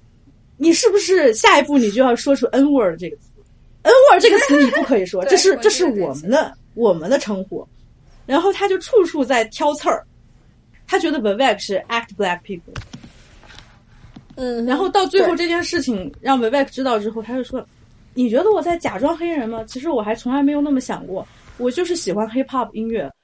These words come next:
Speaker 1: 我也喜欢跟 Hawkins 的你们混在一起，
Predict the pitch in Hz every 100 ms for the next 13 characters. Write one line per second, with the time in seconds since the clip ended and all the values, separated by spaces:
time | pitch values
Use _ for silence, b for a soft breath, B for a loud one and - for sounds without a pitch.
0 | _ - 294 330 247 220 240 254 285 285
1 | 262 208 190 190 170 170 170 226 208 196
2 | - -